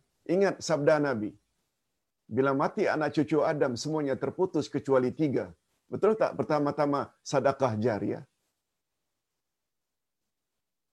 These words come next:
Sedekah yang mengalir. Sebagaimana yang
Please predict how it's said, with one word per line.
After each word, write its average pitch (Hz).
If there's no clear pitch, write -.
Sedekah 175
yang 160
mengalir. 143
Sebagaimana 139
yang 135